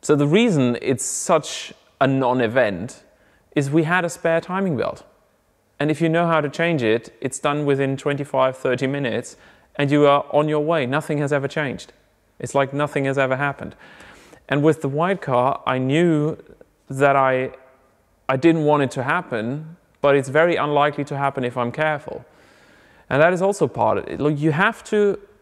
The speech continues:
expect the worst possible dilemma, the worst possible thing that could happen to your car in advance.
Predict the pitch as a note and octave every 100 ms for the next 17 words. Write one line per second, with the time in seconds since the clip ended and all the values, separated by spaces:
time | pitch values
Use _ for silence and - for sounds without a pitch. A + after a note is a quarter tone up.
0 | _ C#3 - - - G3 F#3 - - -
1 | - _ _ _ - C3 C#3+ C3 E3 A3
2 | A3+ - - - - G3+ - F3+ D#3 D#3
3 | D3+ D3+ - - _ _ _ - A#2+ C#3+
4 | C3 C3+ C3 G2 G#1+ - A#2 C3+ E3+ F#3+
5 | F#3+ - - E3+ - D3 C3+ C3 - C3
6 | B2 A2 - B2+ B2 A2 A2+ A2 G#2+ G2
7 | - A2+ B2 - B2+ A#2+ F2+ D#2+ - -
8 | -